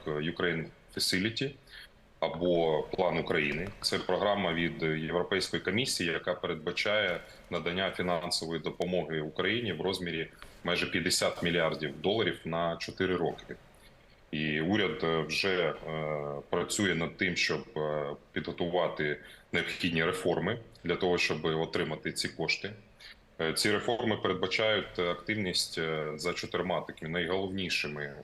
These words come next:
е, напрямками. Перший — це, е, створення активності, е, в інституційних відновлень, е, все, що стосується відновлення. Другий — це реформа судочинства та боротьба з корупцією. Е, третій —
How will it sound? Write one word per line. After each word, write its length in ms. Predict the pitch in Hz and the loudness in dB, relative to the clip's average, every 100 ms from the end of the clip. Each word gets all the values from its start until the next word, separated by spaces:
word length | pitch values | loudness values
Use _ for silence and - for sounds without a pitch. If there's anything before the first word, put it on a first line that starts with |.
| 78 | -4
е, 220 | 78 76 | -2 0
напрямками. 640 | 92 131 117 98 - 80 76 | 2 2 0 -2 -4 -6 -2
Перший — 420 | 87 82 - 78 | -2 0 -2 -2
це, 320 | - 78 76 - 82 | 0 2 0 -2 -6
е, 100 | 78 | -2
створення 500 | - 92 82 76 78 | 0 2 2 2 0
активності, 640 | - 87 80 76 - 80 76 - - - - - | 0 -4 -2 -4 -4 -4 -6 -10 -14 -14 -16 0
е, 420 | 78 78 76 73 71 67 - - | 2 4 2 2 0 -4 -10 -6
в 360 | 78 80 78 - | 0 2 2 0
інституційних 1000 | 87 87 - 78 - 85 95 82 76 - | -2 -2 -2 -2 -2 0 2 0 -4 -4
відновлень, 680 | 78 76 90 90 80 90 104 | -4 0 0 2 2 0 0
е, 360 | 104 98 87 80 - | 0 2 2 0 -4
все, 400 | - - - - | -4 -2 0 0
що 140 | 92 | -2
стосується 520 | - 90 90 82 - | -2 -2 0 0 0
відновлення. 600 | 82 78 73 80 101 143 - - - - - - | 0 0 -2 0 -2 -2 -8 -20 -20 -20 -20 -8
Другий — 360 | 87 107 110 98 | 0 2 4 2
це 380 | - 95 92 87 | 2 4 4 4
реформа 480 | 95 - 107 95 90 | 2 0 0 2 -2
судочинства 680 | - 95 - 107 101 - 87 | -2 -2 0 0 -2 -2 0
та 260 | 87 85 | 2 0
боротьба 420 | 82 87 85 90 | 0 -2 0 0
з 60 | 80 | 0
корупцією. 600 | - 82 - - 101 120 - - - - - | -4 -6 -4 -2 -2 -4 -10 -20 -20 -20 -4
Е, 180 | 85 82 | 0 0
третій — 340 | - 110 107 | 2 2 0